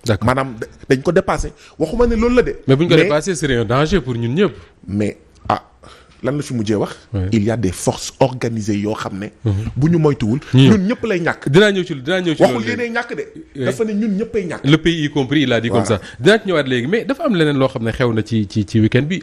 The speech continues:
Speaker 1: en tout cas ñun Walfadjri, euh, dund nañ ko. Mooy lacrymogène yoo xam ne dañ ko sànni ba sànni ko ci biir Walfadjri. Euh,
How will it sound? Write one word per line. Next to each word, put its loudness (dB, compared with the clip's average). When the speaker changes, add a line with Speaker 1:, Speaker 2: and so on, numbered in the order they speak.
Speaker 1:
en -4
tout -14
cas 0
ñun -4
Walfadjri, -2
euh, 4
dund 4
nañ 4
ko. 2
Mooy 4
lacrymogène 0
yoo 0
xam -2
ne 0
dañ -2
ko -2
sànni 0
ba 0
sànni 0
ko -6
ci -4
biir 2
Walfadjri. -4
Euh, 6